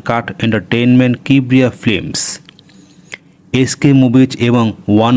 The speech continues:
ওয়ার্ল্ড মুভিজের ব্যানারে ছবিটি প্রযোজনা করেছেন। মুভিতে প্রধান চরিত্রে অভিনয় করেছেন বাংলাদেশি সুপারস্টার শাকিব খান এবং ভারতীয় অভিনেত্রী সোনাল চৌহান, পায়েল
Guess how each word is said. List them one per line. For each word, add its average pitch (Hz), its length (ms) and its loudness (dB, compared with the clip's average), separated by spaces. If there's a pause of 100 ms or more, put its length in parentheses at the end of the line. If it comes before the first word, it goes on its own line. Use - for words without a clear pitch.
ওয়ার্ল্ড 120 260 0 (100)
মুভিজের 117 460 2
ব্যানারে 113 360 -2 (380)
ছবিটি 120 320 2 (140)
প্রযোজনা 117 520 0
করেছেন। 101 400 -4 (1200)
মুভিতে 139 400 2 (360)
প্রধান 135 300 2 (120)
চরিত্রে 139 320 2 (100)
অভিনয় 127 320 2
করেছেন 123 340 0 (160)
বাংলাদেশি 113 520 0 (100)
সুপারস্টার 113 560 -2 (140)
শাকিব 113 300 -4 (120)
খান 117 240 -2 (220)
এবং 104 160 -4 (400)
ভারতীয় 110 420 0 (100)
অভিনেত্রী 117 500 0 (800)
সোনাল 127 320 2 (120)
চৌহান, 117 460 0 (760)
পায়েল 117 280 0